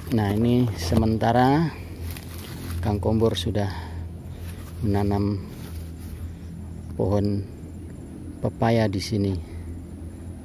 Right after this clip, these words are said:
untuk mengisi lokasinya. Dan ini yang akan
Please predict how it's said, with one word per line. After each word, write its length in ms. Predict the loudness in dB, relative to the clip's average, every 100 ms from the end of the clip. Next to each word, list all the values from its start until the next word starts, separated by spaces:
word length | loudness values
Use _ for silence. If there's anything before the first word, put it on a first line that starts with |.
| -12 -6
untuk 400 | -2 0 0 2
mengisi 720 | 4 4 4 2 4 4 4 0 -6 -2
lokasinya. 840 | 0 2 0 2 4 6 6 6 2 -8 -14 -14 -14 -14 -14 -14 -14 -14 -14 -4
Dan 400 | 0 0 0 -4 -8 2
ini 240 | 6 8
yang 240 | 8 6
akan 480 | 4 4 4 4 0